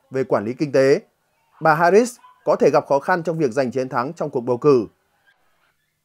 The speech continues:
Kinh tế thường là vấn đề đứng đầu trong danh sách mối quan tâm của cử tri Mỹ. Ông Olusonola, trưởng bộ phận nghiên cứu kinh tế Mỹ, hãng tín nhiệm Fitch Ratings cho biết,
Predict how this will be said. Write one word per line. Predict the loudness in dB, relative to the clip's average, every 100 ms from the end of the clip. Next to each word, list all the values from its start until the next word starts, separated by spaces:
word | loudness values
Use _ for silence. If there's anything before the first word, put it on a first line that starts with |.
| _
Kinh | 0 2
tế | 4 4
thường | 4 2
là | 2
vấn | 2 2
đề | 2
đứng | 0 4
đầu | 4 4
trong | 0
danh | -4 -4
sách | -4 -4
mối | -2
quan | -2 -2
tâm | -4
của | -6
cử | -6 -6
tri | -2
Mỹ. | 2 6 6 4 _ _ _ _ _ _ _ _ _ 0
Ông | 0 4
Olusonola, | 4 4 2 0 2 4 4 0 -8 _ _ _
trưởng | 2 2
bộ | 2
phận | 0 0
nghiên | -2
cứu | -2 -2
kinh | -4 -2
tế | 0
Mỹ, | 6 6 4 -2 _ _ _
hãng | -4 -4
tín | -2 -2
nhiệm | -2 -2
Fitch | -4 -4 -8 _
Ratings | -2 2 2 0
cho | 0 2
biết, | 2